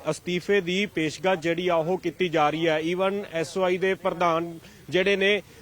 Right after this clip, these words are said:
ਰਣਵੀਰ ਸਿੰਘ ਢਿੱਲੋਂ ਵੱਲੋਂ ਆਪਣਾ ਅਸਤੀਫਾ ਜਿਹੜਾ ਆਪਣੀ ਜੇਬ ਦੇ ਵਿੱਚ ਰੱਖਿਆ ਗਿਆ ਤੇ ਇੱਥੇ ਯੂਥ ਅਕਾਲੀ ਦਲ ਦੇ ਵੀ ਪ੍ਰਧਾਨ ਸਾਡੇ ਨਾਲ ਮੌਜੂਦ ਨੇ, ਸਰਬਜੀਤ ਸਿੰਘ ਝਿੰਜਰ। ਝਿੰਜਰ ਸਾਹਿਬ, ਕਿਸ ਤਰ੍ਹਾਂ ਨਾਲ ਦੇਖਦੇ ਹੋ, ਲੱਗਦਾ ਨਹੀਂ ਕਿ ਇਸ ਵਕਤ ਤਾਂ ਪਾਰਟੀ ਨੂੰ ਸਭ ਤੋਂ ਜ਼ਿਆਦਾ ਜ਼ਰੂਰਤ ਸੀਗੀ ਲੀਡਰਾਂ ਦੀ ਤੇ ਹੁਣ ਹੀ ਲੀਡਰ ਜਿਹੜੇ ਆ ਆਪਣੇ, ਆਪਣੇ ਅਸਤੀਫੇ ਦੇਣੇ ਸ਼ੁਰੂ ਕਰ ਦਿੱਤੇ ਨੇ ਉਹਨਾਂ ਨੇ,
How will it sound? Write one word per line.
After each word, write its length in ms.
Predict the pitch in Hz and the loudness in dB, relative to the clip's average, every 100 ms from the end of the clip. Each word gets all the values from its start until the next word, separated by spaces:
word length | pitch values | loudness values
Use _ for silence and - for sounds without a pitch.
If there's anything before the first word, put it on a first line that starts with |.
| - | 0
ਰਣਵੀਰ 340 | 180 190 208 185 - | 2 2 0 -4 -4
ਸਿੰਘ 200 | 214 208 208 | -2 -2 0
ਢਿੱਲੋਂ 300 | 202 185 202 | 2 2 2
ਵੱਲੋਂ 260 | 175 185 | 2 2
ਆਪਣਾ 300 | 185 - 190 | 2 2 0
ਅਸਤੀਫਾ 440 | 185 - 156 165 190 | 0 0 -2 0 0
ਜਿਹੜਾ 280 | 170 170 190 | 2 2 2
ਆਪਣੀ 260 | 175 196 | 2 -2
ਜੇਬ 260 | 165 165 175 | 0 -2 -2
ਦੇ 80 | 185 | -4
ਵਿੱਚ 160 | 170 | -4
ਰੱਖਿਆ 300 | 170 151 165 | -8 -4 -4
ਗਿਆ 160 | 151 151 | -4 -4
ਤੇ 120 | 175 | -6
ਇੱਥੇ 140 | - | -6
ਯੂਥ 240 | 196 175 190 | -4 -4 -6
ਅਕਾਲੀ 260 | - 180 175 | -4 -2 0
ਦਲ 160 | 180 | -2
ਦੇ 100 | 180 | -2
ਵੀ 100 | 180 | -6
ਪ੍ਰਧਾਨ 340 | - 175 175 160 | -6 -4 -2 -2
ਸਾਡੇ 220 | 170 160 | -4 -4
ਨਾਲ 120 | 170 | -4
ਮੌਜੂਦ 280 | 160 151 156 | -4 -6 -6
ਨੇ, 80 | 170 | -6
ਸਰਬਜੀਤ 340 | 170 156 170 | -6 -6 -6
ਸਿੰਘ 160 | 180 170 | -6 -6
ਝਿੰਜਰ। 240 | 175 151 147 - - - - | -4 -2 -4 -6 -20 -18 -4
ਝਿੰਜਰ 200 | 196 190 | -2 0
ਸਾਹਿਬ, 240 | 190 202 190 - - - - | 2 2 0 -10 -20 -20 -8
ਕਿਸ 140 | 190 180 | -4 -2
ਤਰ੍ਹਾਂ 200 | 214 214 | 0 2
ਨਾਲ 160 | 202 | 2
ਦੇਖਦੇ 340 | 180 175 151 190 | 2 0 0 2
ਹੋ, 260 | 196 208 - - | 2 0 -4 -2
ਲੱਗਦਾ 300 | 160 170 208 | 0 2 0
ਨਹੀਂ 100 | 220 | -2
ਕਿ 100 | 226 | -4
ਇਸ 160 | 202 208 | -2 -2
ਵਕਤ 140 | 202 | -2
ਤਾਂ 100 | 214 | 0
ਪਾਰਟੀ 360 | 208 180 165 196 | 2 2 2 0
ਨੂੰ 80 | 208 | -2
ਸਭ 140 | 214 - | -2 0
ਤੋਂ 100 | 220 | 2
ਜ਼ਿਆਦਾ 240 | 185 185 | 4 2
ਜ਼ਰੂਰਤ 440 | 165 143 151 180 175 | 0 -2 0 0 0
ਸੀਗੀ 240 | 175 175 | -2 -2
ਲੀਡਰਾਂ 400 | 175 165 160 170 | 0 0 2 2
ਦੀ 120 | 170 | 0
ਤੇ 160 | 175 185 | -2 -4
ਹੁਣ 240 | 147 165 | -2 0
ਹੀ 60 | 190 | 2
ਲੀਡਰ 280 | 175 170 170 | 2 0 -2
ਜਿਹੜੇ 280 | 170 170 175 | -2 0 0
ਆ 80 | |
ਆਪਣੇ, 260 | 160 - 165 | 0 -2 -4
ਆਪਣੇ 220 | 156 160 | -2 -2
ਅਸਤੀਫੇ 340 | 160 156 147 160 | -2 -4 -4 -2
ਦੇਣੇ 280 | 156 156 | -2 -2
ਸ਼ੁਰੂ 200 | 147 156 | -4 -6
ਕਰ 160 | 156 151 | -4 -6
ਦਿੱਤੇ 220 | 143 160 | -4 -6
ਨੇ 60 | 151 | -4
ਉਹਨਾਂ 200 | 147 156 | -4 -4
ਨੇ, 120 | 151 | -6